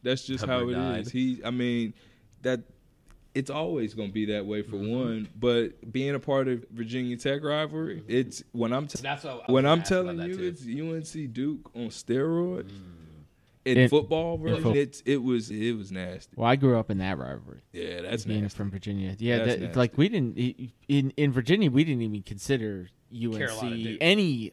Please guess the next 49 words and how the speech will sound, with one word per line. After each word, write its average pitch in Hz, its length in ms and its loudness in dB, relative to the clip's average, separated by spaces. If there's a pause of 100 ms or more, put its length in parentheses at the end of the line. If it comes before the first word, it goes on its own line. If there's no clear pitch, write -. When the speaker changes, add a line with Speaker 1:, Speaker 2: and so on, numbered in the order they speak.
Speaker 3:
of 127 140 2
the 117 80 -6
Carolina 117 500 0
schools. 107 460 -4
We 156 160 4
were 165 100 2
just 131 220 -2
like, 123 160 0 (380)
"Those 190 160 2
are 160 60 -4
basketball 110 580 -6
schools. 101 420 -6
They 127 120 8
don't 127 180 4
play 107 160 -2
football." 95 480 -2 (260)
<laughs> - 260 -8
Speaker 2:
Why 160 120 0
Speaker 3:
And 160 80 0
Speaker 2:
wouldn't 165 120 4
Speaker 3:
I, 170 100 4
Speaker 2:
you - 40 -6
Speaker 3:
and - 20 0
I 170 120 2
Speaker 2:
consider 165 160 6
Speaker 3:
know 185 160 10
that 156 160 10
sounds 143 240 4
awful. 151 380 6
And 143 140 2
th-, 165 140 2
and 165 180 4
this - 160 4
is 143 120 -2
back 123 320 -2
in 123 80 -6
the 120 80 -6
day 117 260 -2
when 113 560 -6
Virginia 120 320 -8
Tech 123 300 -6
was 113 100 -8
still 117 260 -4
in 110 60 -6
the 110 80 -6
Big 107 220 -4
East. 135 420 -8
Speaker 1:
Yeah. 120 320 2
Speaker 2:
Right. 185 200 2